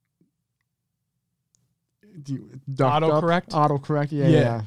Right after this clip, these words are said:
Speaker 2: Oh, no, it does it for me, too. And I've said fucked all the time. But Apple's like,
Speaker 1: Do you
Speaker 2: "You didn't
Speaker 1: mean
Speaker 2: mean to say
Speaker 1: ducked?
Speaker 2: that."
Speaker 1: You meant ducked.
Speaker 2: "You meant ducked." I'm like, "No, I fucking didn't." And it's like, "No, you ducking didn't." <laughs>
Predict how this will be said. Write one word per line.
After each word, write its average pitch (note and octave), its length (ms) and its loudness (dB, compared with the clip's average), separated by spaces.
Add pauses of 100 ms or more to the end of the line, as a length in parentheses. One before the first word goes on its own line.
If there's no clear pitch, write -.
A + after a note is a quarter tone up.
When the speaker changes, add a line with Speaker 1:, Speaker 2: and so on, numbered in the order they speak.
Speaker 2:
Oh, E3 120 4
no, D3 140 6
it E3 60 2
does E3+ 180 4
it E3 100 2
for E3 120 0
me, D#3+ 140 6
too. A#2 340 -2
And C#3 80 -4
I've E3 160 4
said F3 200 2
fucked - 300 0
all D3+ 140 4
the F3 80 -2
time. A#2+ 340 -4 (640)
But D3+ 120 -10
Apple's E3 360 0
like, D3+ 180 0 (500)
Speaker 1:
Do A3 100 0
you D4+ 100 8
Speaker 2:
"You C4 80 8
didn't C4+ 200 6
Speaker 1:
mean - 60 6
Speaker 2:
mean D#3 80 4
to G3 80 6
say D3+ 220 4
Speaker 1:
ducked? D#3 320 2
Speaker 2:
that." - 320 -16
Speaker 1:
You C4+ 160 4
meant C#3 380 0
ducked. B2 380 -4
Speaker 2:
"You A3+ 100 8
meant E3+ 240 4
ducked." B2 360 0 (200)
I'm G#3+ 80 2
like, G#3+ 220 2 (160)
"No, A#3+ 140 6
I C4+ 100 4
fucking C#4+ 400 2
didn't." F4 320 2 (480)
And G3 80 0
it's G3+ 120 0
like, F#3+ 160 2
"No, F#3+ 120 6
you G3 200 4
ducking A3 320 2
didn't." F4 260 0 (120)
<laughs> F#3 120 4